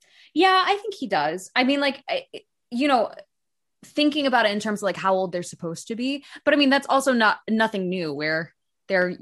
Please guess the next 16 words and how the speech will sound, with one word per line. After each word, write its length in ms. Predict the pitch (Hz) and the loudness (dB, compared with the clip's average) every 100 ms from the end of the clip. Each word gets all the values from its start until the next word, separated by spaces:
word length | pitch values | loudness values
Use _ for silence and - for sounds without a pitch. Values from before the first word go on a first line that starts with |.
| - | -12
young 400 | 196 196 190 196 | -4 2 2 2
characters 480 | 190 185 175 180 160 | 0 0 0 -2 -4
are 60 | |
played 320 | 160 - 165 151 | -6 -2 -2 -2
by 240 | 160 147 | -2 -2
considerably 600 | - 180 175 160 156 156 | -4 -8 -6 -6 -8 -8
older 280 | 139 135 135 | -10 -8 -6
actors, 500 | 131 - - 156 156 | -6 -6 -14 -16 -6
right? 300 | 147 180 - - - - | -4 -4 -8 -20 -20 -4
I 80 | 196 | 0
mean, 340 | 196 190 180 - _ _ _ _ _ _ | 0 0 -4 -10 _ _ _ _ _ _
Anya 340 | 202 214 240 233 | 2 2 4 2
is 120 | 214 | 2
supposed 300 | - 214 - | -2 -6 -6
to 60 | 180 | -8
be 440 | 185 165 151 - | -6 -4 -6 -8